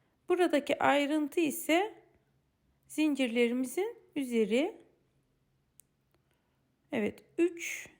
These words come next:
zincir çekmiştik. Üç sık iğne öreceğiz. Evet, bir tane tornadomuzun üzerine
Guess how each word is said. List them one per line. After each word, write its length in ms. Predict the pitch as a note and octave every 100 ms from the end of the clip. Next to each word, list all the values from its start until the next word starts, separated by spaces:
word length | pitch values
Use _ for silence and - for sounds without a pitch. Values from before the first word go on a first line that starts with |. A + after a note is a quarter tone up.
| -
zincir 540 | B3 D4 D4 C#4+ D4+
çekmiştik. 920 | - C4 B3 - A#3+ - - F#4 - - _ _
Üç 440 | F#4+ F#4+ - - -
sık 360 | - - E4 E4
iğne 280 | A3+ G#3+ -
öreceğiz. 840 | G#3+ G3+ - C4 F#4 G4 - - _ _ _ _ _ _ _ _ _ _ _ _ - - _ _ _ - _ _ _ - - -
Evet, 320 | G#3+ - - -
bir 100 | F4+
tane 560 | - D#4+ D4+ E4 F4+ - - - _ _
tornadomuzun 840 | - D4+ D4 D4+ C4+ C4 B3+ E4+ F#4
üzerine 680 | D4 C4 C#4+ C4+ B3 A3+ -